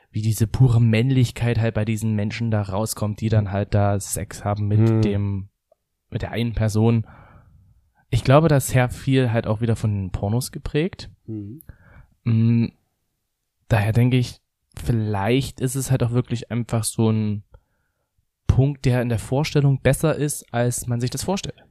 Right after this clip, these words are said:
Speaker 2: Das denke ich nämlich auch.
Speaker 1: Oder als es wirklich ist im letzten Endes. Also für mich wär's tatsächlich so Gangbang-mäßig, finde ich schon ziemlich cool.
Speaker 2: Mhm.
Speaker 1: Wenn da sehr viele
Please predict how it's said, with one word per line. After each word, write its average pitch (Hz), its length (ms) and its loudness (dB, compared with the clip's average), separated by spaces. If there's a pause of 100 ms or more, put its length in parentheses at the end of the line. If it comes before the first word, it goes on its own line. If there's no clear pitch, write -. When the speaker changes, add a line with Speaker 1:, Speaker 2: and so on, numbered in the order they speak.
Speaker 2:
Das - 120 -16
denke 160 240 4
ich 123 120 6
nämlich 113 320 4
auch. 87 100 -4
Speaker 1:
Oder 131 180 6
als 104 140 -2
es 98 140 -6
wirklich 110 320 -2
ist 139 160 4
im 98 80 -4
letzten - 300 -6
Endes. - 340 -14 (240)
Also 147 160 4
für 147 80 6
mich 202 160 6
wär's 151 180 4
tatsächlich 131 460 -4
so 120 260 0 (880)
Gangbang-mäßig, 147 1200 -2
finde 135 200 -4
ich 131 60 -4
schon 143 120 -6
ziemlich 147 400 -2 (100)
cool. 160 420 6
Speaker 2:
Mhm. 101 360 -6 (600)
Speaker 1:
Wenn 117 180 -2
da 110 80 -2
sehr 117 240 0
viele 120 540 4